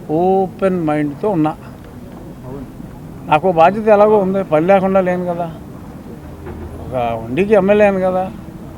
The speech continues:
అక్కడ పనిచేయవలసిన బాధ్యత కూడా ఉంది. So ఆ బాధ్యత సరిపోతుంది అనుకుంటే ఆ బాధ్యతతో సరిపెట్టుకుంటా. ఇంకా ఎక్స్ట్రా బాధ్యత ఇస్తే ఎంత బాధ్యత ఇచ్చినా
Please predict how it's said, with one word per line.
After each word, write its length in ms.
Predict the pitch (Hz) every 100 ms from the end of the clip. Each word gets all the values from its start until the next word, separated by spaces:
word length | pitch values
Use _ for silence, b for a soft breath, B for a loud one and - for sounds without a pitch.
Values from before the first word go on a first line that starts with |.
| - - - - - - - - - - - -
అక్కడ 180 | 240 262 269 220
పనిచేయవలసిన 680 | 226 240 240 233 208 226 220 202
బాధ్యత 260 | 202 220 208
కూడా 140 | 226 254 202
ఉంది. 220 | 202 196 220 - - - - - - - - -
So 100 | - - 131 127
ఆ 20 | 156
బాధ్యత 380 | 190 226 269 277 240
సరిపోతుంది 500 | 240 233 254 233 247 247
అనుకుంటే 340 | 233 240 240 226
ఆ 20 | 233
బాధ్యతతో 360 | 226 220 226 269 214
సరిపెట్టుకుంటా. 580 | 214 202 202 185 175 180 - - - - - - - - - -
ఇంకా 140 | 156 226 220
ఎక్స్ట్రా 240 | - 240 214
బాధ్యత 300 | 214 214 208 208
ఇస్తే 220 | 131 262 - - - - - - - - -
ఎంత 120 | 175 208 196
బాధ్యత 300 | 208 214 202 202
ఇచ్చినా 260 | - 202